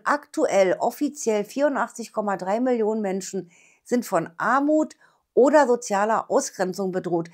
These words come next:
Das sind siebzehn Komma sieben Millionen Menschen. Die Immobilienpreise sind in den Keller gefallen und das breit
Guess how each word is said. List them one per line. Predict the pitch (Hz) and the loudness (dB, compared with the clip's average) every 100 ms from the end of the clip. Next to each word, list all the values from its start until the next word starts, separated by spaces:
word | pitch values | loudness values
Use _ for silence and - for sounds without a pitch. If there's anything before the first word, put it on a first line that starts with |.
| - - - | -20 -20 -14
Das | - 220 | -10 -4
sind | 233 185 | -2 -2
siebzehn | 202 330 - 339 | 0 -2 0 -2
Komma | 294 262 233 190 | 0 0 -2 -2
sieben | 202 262 269 | -4 -2 -2
Millionen | 233 202 240 247 | -2 0 -2 -2
Menschen. | 196 220 247 - 151 139 _ - _ _ _ - | -4 -4 -6 -8 -10 -12 _ -20 _ _ _ -6
Die | 233 | 0
Immobilienpreise | 269 320 330 359 359 - 277 277 277 | 2 6 6 6 4 0 -2 0 -2
sind | 233 247 | -4 -4
in | - 208 | -4 -6
den | 185 175 | -6 -6
Keller | 262 294 | -2 0
gefallen | 277 277 240 233 240 - - - - - | -2 -2 0 0 -2 -6 -16 -20 -8 -4
und | 220 | -2
das | 214 - | -2 -4
breit | - - 277 | -4 0 2